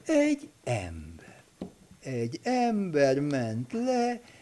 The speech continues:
Jeruzsálemből Jerikóba.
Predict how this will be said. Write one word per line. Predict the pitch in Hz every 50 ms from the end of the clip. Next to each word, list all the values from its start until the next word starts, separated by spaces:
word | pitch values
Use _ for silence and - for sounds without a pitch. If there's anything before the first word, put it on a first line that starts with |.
| - -
Jeruzsálemből | - 131 135 139 151 156 156 160 156 151 143 151 147 143 139 135 139 135 131 127 123 120 120 120 120 117 113 113 110 110 107 98 90
Jerikóba. | 90 85 78 90 90 - - - - 90 85 90 92 - - -